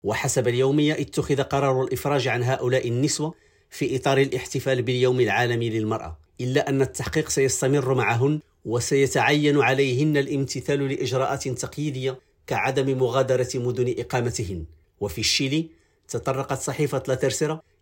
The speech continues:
إلى محاولة سرقة كبيرة في مطار سانتياغو، حيث حاولت مجموعة من اثنا عشر شخصا مسلحا السطو على مبلغ قدره اثنان وثلاثون مليون دولار.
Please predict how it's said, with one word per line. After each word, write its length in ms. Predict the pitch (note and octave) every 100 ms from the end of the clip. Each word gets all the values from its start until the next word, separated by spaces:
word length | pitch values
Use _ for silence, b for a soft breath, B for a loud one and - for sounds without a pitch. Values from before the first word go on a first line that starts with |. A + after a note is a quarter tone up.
| -
إلى 220 | C3+ D3
محاولة 540 | D3 C#3 - D3 D3 C#3
سرقة 680 | C3 - D3 C#3+ C3+ C#3
كبيرة 420 | C3 C3+ C3 E3 C#3+
في 160 | -
مطار 280 | C3+ B2+ C3
سانتياغو، 600 | - A2+ - C3 C#3+ E3+ b b b
حيث 360 | - D3 C#3+ D3
حاولت 500 | - D3 C#3+ C#3 C#3
مجموعة 400 | B2+ C#3+ C#3+ C3
من 220 | C3 C3
اثنا 220 | B2+ - C3+
عشر 300 | C3 - A#2+
شخصا 340 | D#3 - -
مسلحا 600 | B2+ B2 D3+ C#3+ C#3 D#3+ - b B2+
السطو 440 | - - D#3 C#3+
على 280 | C3+ C#3 C3+
مبلغ 440 | D3 C3 C3+ C3+
قدره 340 | C3 B2 C3+ C3
اثنان 380 | B2 C3+ C3
وثلاثون 540 | B2+ B2 A#2+ A#2+ B2 A#2
مليون 280 | A2+ A#2 G#2+
دولار. 280 | G2+ D2+